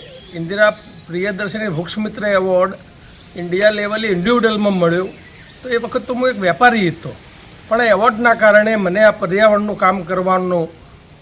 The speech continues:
અ, એક મોકો, અ, એવોર્ડના કારણે મળ્યો. તો આજે આ ત્રીસ વર્ષ સુધી અમે જે આ કામગીરી કરી શક્યા, એ વૃક્ષ મિત્ર એવોર્ડ જ્યારે કેન્દ્ર સરકારે આપ્યો,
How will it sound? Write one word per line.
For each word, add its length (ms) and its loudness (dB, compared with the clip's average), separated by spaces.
અ, 360 -2
એક 360 -6
મોકો, 640 -4
અ, 760 -10
એવોર્ડના 360 2
કારણે 380 0
મળ્યો. 380 0
તો 60 -6
આજે 500 -2
આ 180 2
ત્રીસ 420 -8
વર્ષ 180 -2
સુધી 520 -4
અમે 340 -4
જે 260 0
આ 100 4
કામગીરી 500 -2
કરી 200 -4
શક્યા, 420 -8
એ 80 0
વૃક્ષ 380 -6
મિત્ર 360 -6
એવોર્ડ 380 4
જ્યારે 600 0
કેન્દ્ર 240 -4
સરકારે 400 -2
આપ્યો, 380 -2